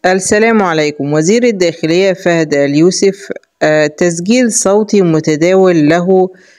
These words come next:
لمكالمة هاتفية بينه وبين أحد، إحدى الكويتيين اللاجئين في بريطانيا.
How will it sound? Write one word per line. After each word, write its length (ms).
لمكالمة 880
هاتفية 880
بينه 560
وبين 440
أحد، 720
إحدى 560
الكويتيين 800
اللاجئين 920
في 360
بريطانيا. 680